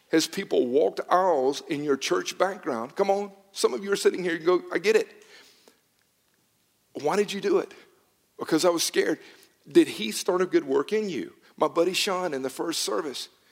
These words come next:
he looked at me and he said, "My story is very similar to yours." He said, "I've just really surrendered and started anchoring in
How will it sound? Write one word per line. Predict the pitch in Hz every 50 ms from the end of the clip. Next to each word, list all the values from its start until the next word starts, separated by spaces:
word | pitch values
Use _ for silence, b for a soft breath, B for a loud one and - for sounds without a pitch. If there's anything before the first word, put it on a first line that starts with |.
| b b
he | _ - 196
looked | 180 185 190 190 175
at | 165 -
me | 156
and | 151 160
he | 156
said, | - - 156 139 -
"My | - 139 165
story | 175 - - - 190 190 185
is | 165
very | 120 175 175 180 175
similar | - - 185 180 185 185 180
to | 190
yours." | 190 196 185 165 - - - - - _ _ _ _ _ _ _ _ _ _ _ _ _ _ _ _ _ _ _ _ _ _ _ _
He | - - 190
said, | - - 160 - - -
"I've | - - 170 190 190 151 131
just | 156 165 151 -
really | 127 123 120 117 151 160 165 175 180
surrendered | 165 - - 165 160 151 156 151 139 123 113 110 -
and | - 120
started | - - 139 131 123 113 - -
anchoring | - 139 147 151 - - 160 143 135 135
in | 139 131 110 98 98 -